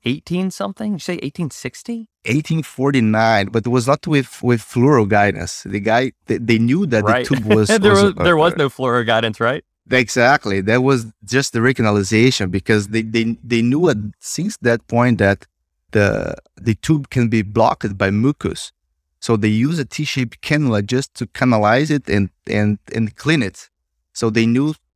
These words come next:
Speaker 2: a long time that the, the mucus can block the tubes and cause infertility. And that's we, what we do
Speaker 1: Wow.
Speaker 2: now, right? And then since two thou-, uh, nineteen sixty-three, the,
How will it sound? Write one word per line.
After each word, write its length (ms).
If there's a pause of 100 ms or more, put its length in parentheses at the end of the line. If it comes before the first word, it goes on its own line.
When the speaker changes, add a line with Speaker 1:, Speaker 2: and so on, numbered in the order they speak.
(220)
Speaker 2:
a 100
long 340
time 460
that 220 (260)
the, 320
the 160
mucus 460
can 240
block 340
the 120
tubes 460
and 220
cause 300
infertility. 640 (720)
And 100
that's 240
we, 200
what 320
we 120
do 140
Speaker 1:
Wow. 60
Speaker 2:
now, 280
right? 340 (260)
And 160
then 140
since 460
two 120
thou-, 320
uh, 240
nineteen 440
sixty-three, 760
the, 480